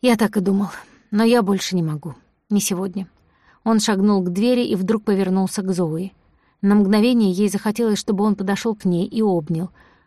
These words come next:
Может, так она получила бы хоть краткую передышку. Но Тейтум этого не сделал. «Спокойной ночи, Зои. И тебе». Дверь за ним закрылась. Бентли была готова разрыдаться.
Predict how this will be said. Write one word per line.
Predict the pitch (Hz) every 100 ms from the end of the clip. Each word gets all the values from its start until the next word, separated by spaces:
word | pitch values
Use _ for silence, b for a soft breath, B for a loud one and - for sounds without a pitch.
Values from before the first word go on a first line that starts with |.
| b b
Может, | 202 196 202
так | 247 220
она | 196 175
получила | 190 185 - 214 185
бы | 170
хоть | - 208 -
краткую | - 208 170 - 170
передышку. | 147 175 170 160 - - 202 _ _ _ -
Но | 233 226
Тейтум | 254 226 208 185
этого | 185 180
не | 185 185
сделал. | 175 196 165 165 _ _ _ _ _ _
«Спокойной | - 220 214 226 214
ночи, | 208 180 -
Зои. | 185 175 170 180 175 _ _ _ _ _ _ _ _ -
И | 214
тебе». | 220 190 175 - _ _ _ _ _ _ _ _ _ -
Дверь | 190 214 247
за | 202
ним | 180 185 185
закрылась. | 185 - 160 156 - - _ _ _ _ _ _
Бентли | 202 208 202 196
была | 180 196 196
готова | 185 185 202 180
разрыдаться. | 185 175 185 175 151 - 247